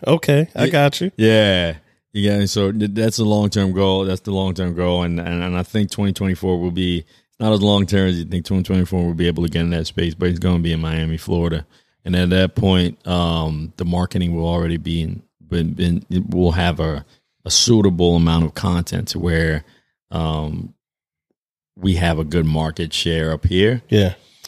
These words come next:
Speaker 2: To where we move down there, it'll be
Speaker 1: Yeah.
Speaker 2: able to just be like a continuous of, uh, what we're already built up here.
Speaker 1: Okay.
Speaker 2: And that risk mitigation when it comes to the higher end exotic stuff,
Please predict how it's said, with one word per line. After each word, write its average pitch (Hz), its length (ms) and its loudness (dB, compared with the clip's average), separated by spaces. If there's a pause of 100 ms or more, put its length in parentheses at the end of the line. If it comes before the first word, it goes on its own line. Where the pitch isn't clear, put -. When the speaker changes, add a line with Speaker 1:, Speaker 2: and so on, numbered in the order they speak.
(180)
Speaker 2:
To 92 100 -2
where 87 120 2
we 85 140 0
move 92 320 2
down 82 240 2
there, 80 340 0 (160)
it'll 87 120 -4
be 82 60 0
Speaker 1:
Yeah. 90 80 4
Speaker 2:
able 85 200 2
to - 60 -8
just 80 140 -8
be 85 180 0
like 82 180 -4
a 80 60 -14
continuous 82 760 0 (220)
of, 78 240 -6
uh, 76 260 -2
what 80 180 -4
we're 85 140 0
already 82 220 -2
built 80 260 -4
up 80 160 -6
here. - 320 -2 (160)
Speaker 1:
Okay. 107 340 2 (360)
Speaker 2:
And 82 340 0 (100)
that 98 260 2 (240)
risk 98 320 2
mitigation 85 680 2
when 80 100 0
it 80 100 -2
comes 82 280 -4
to 76 320 -4 (1080)
the 80 100 -8
higher 82 260 2
end 78 380 2 (240)
exotic 80 540 0
stuff, - 520 -4